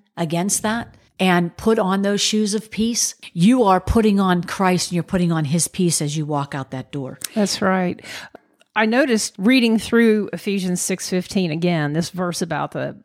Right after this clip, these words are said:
Speaker 2: the, uh, shoes, and, and I noticed that it says, "Having shod your feet with the preparation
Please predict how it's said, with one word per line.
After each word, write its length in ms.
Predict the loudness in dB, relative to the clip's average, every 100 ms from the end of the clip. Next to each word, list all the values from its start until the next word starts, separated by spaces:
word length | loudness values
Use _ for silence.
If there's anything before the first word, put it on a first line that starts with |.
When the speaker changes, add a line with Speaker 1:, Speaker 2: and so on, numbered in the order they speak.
| -16
Speaker 2:
the, 320 | -12 -10 -10
uh, 120 | -10
shoes, 480 | -6 0 4 4 4
and, 320 | 2 0 -4 -6
and 160 | -4 0
I 120 | 2
noticed 420 | 4 4 4 2 0
that 80 |
it 80 | -4
says, 280 | 0 0 0
"Having 360 | 0 0 2 0
shod 380 | 0 2 2 2
your 160 | 0
feet 400 | -2 0 0 0
with 280 | 0 0 0
the 100 | -2
preparation 1120 | 0 2 0 0 0 0 0 -2 -6 -10 -14